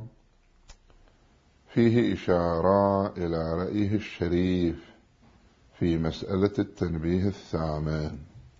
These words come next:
التنبيه الثامن يبحث هذه المسألة، وهي أن المتعاقدين إذا تعاقدا بعقد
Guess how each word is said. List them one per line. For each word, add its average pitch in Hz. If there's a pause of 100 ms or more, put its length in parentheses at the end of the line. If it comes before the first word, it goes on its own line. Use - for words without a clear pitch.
(1120)
التنبيه 123
الثامن 104
يبحث 101
هذه 95
المسألة، 76 (1600)
وهي 95
أن 90
المتعاقدين 85 (640)
إذا 98
تعاقدا 87
بعقد 80